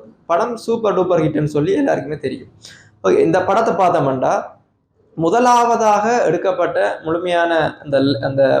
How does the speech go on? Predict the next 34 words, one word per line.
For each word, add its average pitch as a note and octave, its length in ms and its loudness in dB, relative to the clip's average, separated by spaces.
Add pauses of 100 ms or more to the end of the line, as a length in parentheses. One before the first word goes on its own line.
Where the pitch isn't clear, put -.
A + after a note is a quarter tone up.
(320)
ரன்னிங் D#3+ 320 0
டைம் C#3 280 2
வந்து C3+ 300 -2 (540)
நாலு G#3+ 400 4
மணி A#3 200 2
நேரத்துல G3+ 380 0
இருந்து F3+ 380 2 (280)
ஐந்து A3 300 2
மணி G3+ 180 0
நேரத்துக்கு F3 500 -2
இடைப்பட்டதா D#3+ 520 0
தான் G#3 160 -2
முதல் G3 260 -2
படத்தின், E3+ 420 -2 (580)
அஹ், D3+ 180 0
ரன்னிங் E3 300 2
டைம் E3 220 0
வருது. C3+ 280 0 (320)
அப்ப D3+ 160 -2
அந்த F#3+ 240 2
பட-, G#3 240 0
அந்த, E3 240 0 (400)
அஹ், D3 340 0 (100)
டைம் D3+ 200 -2
வந்து C#3 440 -6
கமலஹாசன் G3+ 580 2
என்ன E3+ 120 -4
சொல்றாருன்னா, D#3 580 -2 (140)
"எங்கட F#3 260 -4
தமிழ் G#3+ 280 0
சினிமா G#3 540 -2
இன்னும் F#3 260 -4
இதுக்கு F#3 300 -4
பழக்கப்படையில, D#3 640 0